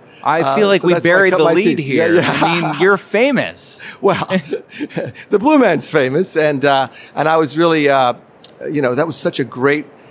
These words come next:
Speaker 2: experience. Uh, we learned so much about creating experiences for people without necessarily having the tool of, say, narrative, or without, say, having the tool of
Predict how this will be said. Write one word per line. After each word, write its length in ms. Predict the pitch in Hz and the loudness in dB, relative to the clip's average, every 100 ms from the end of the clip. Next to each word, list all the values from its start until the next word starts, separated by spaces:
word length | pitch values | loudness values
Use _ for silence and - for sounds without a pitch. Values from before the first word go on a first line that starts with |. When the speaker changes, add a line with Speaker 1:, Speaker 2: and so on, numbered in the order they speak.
| - | -14
Speaker 2:
experience. 840 | 139 - 170 180 165 123 107 - | -10 -6 0 2 2 0 -4 -8
Uh, 200 | 131 131 127 | -4 -2 0
we 100 | 143 | 2
learned 220 | 170 170 | 2 2
so 260 | - 180 | 0 0
much 380 | 160 170 135 - | 2 0 0 -2
about 500 | 120 127 123 123 - - - - - - - | -2 2 2 0 -4 -20 -20 -20 -20 -20 -12
creating 460 | - 175 190 220 226 | -8 0 2 4 2
experiences 640 | 180 - 202 240 - 127 | 2 2 2 4 2 -2
for 140 | 135 120 | -2 -2
people 480 | 127 120 123 120 | -2 0 0 0
without 600 | 139 147 160 185 - 165 | 2 2 4 2 -2 -10
necessarily 880 | 175 175 170 156 175 170 165 160 156 | -2 -2 -2 -4 0 2 4 4 2
having 440 | 127 139 147 147 135 | 2 -2 -2 -2 -4
the 60 | |
tool 360 | - 156 151 135 | -2 0 2 0
of, 100 | - | 0
say, 140 | 147 | 0
narrative, 640 | 139 151 147 - 107 98 | 2 2 2 0 -2 0
or 200 | 123 120 | 2 2
without, 320 | 120 127 131 - | 2 2 2 0
say, 380 | 139 127 120 | 0 0 -4
having 320 | 117 127 135 127 | -6 -6 -4 -6
the 80 | |
tool 340 | 113 139 135 127 | -6 -2 0 2
of 220 | 123 | 0